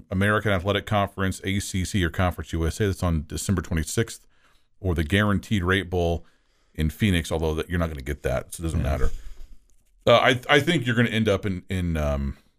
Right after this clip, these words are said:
Speaker 1: Shreveport. I would be very surprised if you, if you weren't. Um, the, uh,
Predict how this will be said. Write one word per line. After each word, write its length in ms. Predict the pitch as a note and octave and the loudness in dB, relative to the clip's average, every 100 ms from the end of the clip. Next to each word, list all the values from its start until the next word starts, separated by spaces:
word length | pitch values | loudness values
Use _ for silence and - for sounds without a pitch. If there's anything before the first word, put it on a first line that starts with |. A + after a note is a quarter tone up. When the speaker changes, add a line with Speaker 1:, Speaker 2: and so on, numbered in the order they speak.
| _ _ _ - | _ _ _ -12
Speaker 1:
Shreveport. 640 | - G2+ G2+ - A2 G#2 - _ - | -2 0 0 2 2 2 0 _ -2
I 80 | |
would 140 | F2+ F2+ | 0 0
be 100 | F2 | 0
very 260 | F2+ F2+ | 0 0
surprised 540 | F2 - - E2+ F2 E2+ | -2 6 8 10 6 0
if 160 | E2 | -6
you, 340 | F2 E2 D#2+ F#2 | -6 -4 -6 -8
if 200 | F2 - | -8 -4
you 120 | E2+ | -2
weren't. 480 | D#2+ E2 F#2 - - _ _ _ _ _ | 0 0 0 -4 -14 _ _ _ _ _
Um, 640 | D#2+ D#2 D2+ D2+ D2+ D2 - _ _ _ _ _ _ _ _ _ _ _ | 0 2 2 0 0 -2 -6 _ _ _ _ _ _ _ _ _ _ _
the, 420 | G#2 E2+ E2 D#2+ C#2+ | -4 0 2 2 2
uh, 280 | C2+ C2 | 2 0